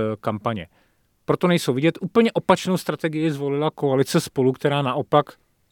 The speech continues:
každý den prostě ty lídři někde jsou a jsou fotěni s pejskama, s kočičkama, s koněma, s velbloudama, já nevím s čím vším. Prostě pořád něco dělají, chtějí být každý den vidět. Tak sám jsem zvědavý,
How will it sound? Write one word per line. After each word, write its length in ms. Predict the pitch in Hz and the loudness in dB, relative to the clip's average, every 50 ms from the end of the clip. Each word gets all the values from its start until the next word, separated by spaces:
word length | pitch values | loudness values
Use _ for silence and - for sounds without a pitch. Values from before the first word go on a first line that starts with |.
| _ _ _ | _ _ _
každý 340 | - 143 127 - - 147 143 | 0 0 0 0 0 -2 2
den 220 | 123 131 127 135 | 4 4 4 2
prostě 300 | - 143 120 - - 147 | 2 -2 -4 -4 -2 -4
ty 140 | 127 - 151 | -2 0 -2
lídři 460 | 127 123 120 117 104 - 139 135 123 - - - - - - - - - - _ _ _ - | 0 0 -2 -2 -2 0 0 0 0 0 -4 -14 -20 -20 -20 -20 -20 -20 -20 _ _ _ -2
někde 280 | 135 123 113 123 135 123 | 0 0 2 4 2 2
jsou 340 | - - - 110 117 127 | 2 0 -2 -2 0 0
a 40 | 135 | -2
jsou 240 | - - - 123 117 | -2 -2 -2 -4 -4
fotěni 640 | - - 131 - - 120 113 117 123 123 123 123 117 | -4 -6 -10 -8 -6 -6 -6 -4 -6 -6 -6 -8 -10
s 180 | 98 - - - | -12 -14 -8 -4
pejskama, 500 | - 117 117 - - - 131 123 123 120 | -2 -2 -2 -2 -4 -6 -6 -6 -6 -8
s 40 | - | -10
kočičkama, 760 | - 120 - - 135 - - - 123 117 120 117 113 110 | -12 -14 -14 -14 -14 -14 -12 -12 -10 -10 -10 -10 -10 -10
s 100 | 101 - | -12 -12
koněma, 580 | - - 123 117 120 120 117 117 113 113 107 104 - - 95 101 98 101 | -10 -8 -6 -4 -4 -4 -4 -4 -4 -6 -6 -8 -10 -12 -14 -14 -14 -14
s 120 | 107 107 101 | -14 -12 -8
velbloudama, 580 | 104 101 104 113 117 110 120 123 123 117 117 | -8 -8 -4 -2 -2 -2 -2 -2 -4 -6 -6
já 120 | 117 113 110 | -6 -6 -6
nevím 180 | 113 117 117 | -6 -6 -6
s 80 | 110 - | -6 -6
čím 140 | - 135 117 | -4 -6 -6
vším. 300 | - - - 107 113 110 - - - _ _ | -4 -4 -4 -4 -4 -6 -8 -16 -20 _ _
Prostě 280 | - 139 - - - - | -12 -10 -8 -6 -6 -6
pořád 260 | - 123 131 135 139 | -4 -2 0 0 0
něco 240 | 139 131 - - 135 | 0 -2 -2 -4 -2
dělají, 320 | 120 117 113 113 123 123 | -2 -2 -2 -2 -2 -4
chtějí 200 | - - 127 120 | -4 -6 -8 -6
být 140 | 123 131 - | -6 -6 -4
každý 280 | - 127 98 101 127 | -4 -4 -4 -4 -4
den 160 | 117 135 139 135 | -2 -2 -2 -2
vidět. 300 | 120 107 120 127 - - - - - - - - _ - | -2 -4 -4 -6 -6 -8 -14 -20 -20 -20 -20 -20 _ -4
Tak 180 | - 160 - | -4 -4 -2
sám 260 | - - 170 160 180 | 0 0 0 0 0
jsem 200 | 175 - 240 214 | 0 0 2 2
zvědavý, 520 | 147 156 151 156 156 156 165 165 165 170 | 4 4 4 4 4 2 0 0 -2 -2